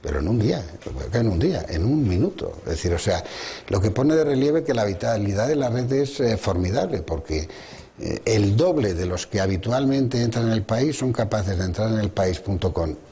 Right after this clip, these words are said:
un día, si ese día pasa algo en México que a ellos les interesa.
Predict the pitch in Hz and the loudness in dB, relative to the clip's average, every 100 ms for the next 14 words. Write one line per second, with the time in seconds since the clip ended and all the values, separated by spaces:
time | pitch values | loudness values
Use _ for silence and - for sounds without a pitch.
0 | - - 113 110 139 160 160 - 110 104 | -6 0 2 2 2 2 0 -2 -2 0
1 | 110 117 123 110 110 107 101 90 92 95 | 0 2 2 0 -2 0 0 0 -2 -2
2 | 107 - 107 98 92 87 82 78 73 71 | -2 -2 0 0 0 0 0 -4 -4 -4
3 | 67 - | -6 -8